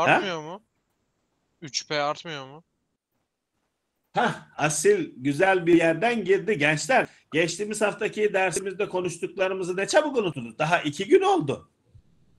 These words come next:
Speaker 2: Yani bir hafta olsa ah de bicer, daha iki gün oldu bunları konuşalı. Ne çabuk unuttunuz. Cuma günü konuştuk, bugün pazar.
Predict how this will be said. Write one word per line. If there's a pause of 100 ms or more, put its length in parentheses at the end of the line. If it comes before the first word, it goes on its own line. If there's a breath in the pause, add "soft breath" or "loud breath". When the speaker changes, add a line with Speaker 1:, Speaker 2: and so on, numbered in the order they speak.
(720 loud breath)
Speaker 2:
Yani
bir
hafta
olsa
ah
de
bicer,
daha
iki
gün
oldu
bunları
konuşalı.
Ne
çabuk
unuttunuz. (2250)
Cuma
günü
konuştuk,
bugün
pazar.